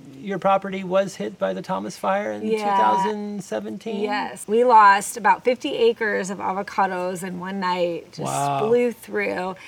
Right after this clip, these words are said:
Speaker 2: And our, our coffee trees were young, and they were surrounded by avocado trees. But it was amazing because not one single coffee tree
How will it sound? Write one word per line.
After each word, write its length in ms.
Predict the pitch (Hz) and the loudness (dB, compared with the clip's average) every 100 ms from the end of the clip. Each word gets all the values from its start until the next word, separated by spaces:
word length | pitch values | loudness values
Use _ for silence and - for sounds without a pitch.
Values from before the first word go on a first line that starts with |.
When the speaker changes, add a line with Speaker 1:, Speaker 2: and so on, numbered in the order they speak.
| - - - | -20 -20 -4
Speaker 2:
And 320 | 214 202 196 | 2 4 2
our, 240 | - 202 196 | 2 4 4
our 260 | 185 185 | 4 0
coffee 400 | 180 - 339 247 | 0 2 4 2
trees 400 | 196 226 208 185 | -4 -4 -4 -4
were 160 | 190 202 | -4 -2
young, 520 | 196 202 190 180 196 - | 2 4 4 0 -6 -8
and 160 | 202 | -6
they 100 | 196 | -6
were 120 | 185 185 | -6 -8
surrounded 640 | 202 202 208 214 202 208 | -4 0 2 0 -4 -4
by 240 | 196 214 - | -4 -4 -4
avocado 680 | 190 196 190 190 208 139 180 | -6 -6 -10 -8 -8 -8 -10
trees. 640 | - 190 110 120 185 - - | -10 -8 -8 -8 -12 -12 0
But 240 | 202 185 - _ | 2 2 -4 _
it 280 | - 220 - | -8 -6 -6
was 220 | 220 226 220 | -2 0 2
amazing 680 | 220 226 262 403 285 240 | 0 2 2 2 0 0
because 540 | 226 220 214 202 202 196 | 0 -2 -2 -4 -2 -4
not 560 | 202 220 240 233 226 | -2 0 0 0 0
one 380 | 208 220 226 247 | -2 -2 -2 -4
single 580 | - 240 233 233 220 196 | -6 -4 -2 -2 -2 -4
coffee 540 | - - 226 - 208 | -4 -4 -4 -4 -8
tree 540 | 185 - 196 185 185 | -8 -6 -2 -2 -2